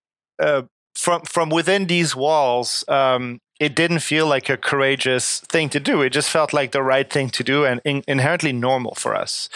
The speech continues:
um, because, because of what we're trying to build. And, um,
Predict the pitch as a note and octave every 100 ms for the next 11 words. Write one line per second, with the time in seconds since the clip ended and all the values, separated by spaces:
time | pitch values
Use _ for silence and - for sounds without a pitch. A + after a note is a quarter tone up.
0 | - - - - B2+ B2+ B2 B2 A2+ _
1 | _ _ _ _ C3+ - C#3 C3+ C3 A2+
2 | - - - _ _ _ - D3+ F3+ E3+
3 | F3 D3+ A#2+ _ _ C3 B2+ C3+ C3+ C3+
4 | B2+ _ _ - - C3 B2+ B2+ A#2+ B2+
5 | B2 A#2+ A2+ - - - - - - C#3
6 | C#3 C#3 B2+ - - C#3+ C#3+ C#3 C3